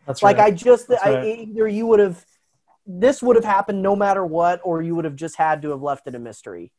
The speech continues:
Speaker 2: So
Speaker 1: Yeah.
Speaker 2: I think that, you know, they, I, you know, I don't know, <laughs> but
Speaker 1: I think
Speaker 2: they
Speaker 1: the we-, the weirder part of it for me was that there was no lead up to it at all. Like, they didn't tease it in the previous episode. They didn't really even tease it in this episode.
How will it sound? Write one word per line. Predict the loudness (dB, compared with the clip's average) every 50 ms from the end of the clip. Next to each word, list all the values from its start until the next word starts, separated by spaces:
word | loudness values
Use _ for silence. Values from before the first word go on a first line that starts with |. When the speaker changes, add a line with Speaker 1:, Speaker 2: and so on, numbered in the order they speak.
| _ _ _ _ _
Speaker 2:
So | -4 0 2 4 4 2 0 -4 -6 -10 _ _ _ _ _ _
Speaker 1:
Yeah. | -4
Speaker 2:
I | -4 -2
think | -2 -4 -4 -4 -4 -4
that, | -2 -2 -2 -2 -4 _ _
you | -8 -8 -6
know, | -4 -4 -4 -4
they, | -4 -4 -4 -4 -6 -6 -8 -10 -14 _ _ _ _ _ _ _ _ _ _ _ _
I, | -10 -10 -10 _
you | -12 -10
know, | -10 -10 -10 -12 _ _ _ -8
I | -6 -6
don't | -4 -2
know, | -2 -2 -2 -2 -4 -6 _ -12
<laughs> | -8 -2
but | -2 0 2 0 0 -2 -8 -14 _ -2
Speaker 1:
I | -2 0
think | 0 0 0
Speaker 2:
they | 2 4
Speaker 1:
the | 2 2
we-, | 0 -4 -10 -18 _ _ -18 -18 -14 _
the | -4 -2 0
weirder | 2 2 2 2 0 0
part | 0 0 0 0 0
of | 0 0
it | -4 -4 -6
for | -6
me | -4 -4 -2 -2 -2
was | -2 -2 -2 -2
that | -2 -2 0
there | 0 0
was | 0 0 -2 -2
no | -2 -2 -2 -2
lead | -2 -2 -2 -2 -2
up | -2 -2 -4
to | -6 -6 -4 -4
it | -4 -6 -8 -12 _ _ _ _ _ _ _ _
at | 0 0
all. | 2 2 4 2 2 0 -2 -2
Like, | 0 0 0
they | 0 -2 0
didn't | 0 -2 -2 -2
tease | -2 -4 -2 -2
it | -2 -2
in | -2
the | -4 -4
previous | -2 -4 -4 -2 -2 -4 -4 -4
episode. | -6 -6 -6 -8 -6 -4 -2 -2 -2 -2 -6 -10 -14 -20 -20 -20 _ _ _
They | -2 0
didn't | 2 2 2 2 2
really | 2 2 2 2
even | 0 -2 -2
tease | -2 -4 -4 -2
it | -4 -4 -4
in | -2 -2 -2 -2 0
this | 0 0 0 -2 -6 -8
episode. | -10 -8 -8 -12 -12 -10 -10 -10 -10 -12 -14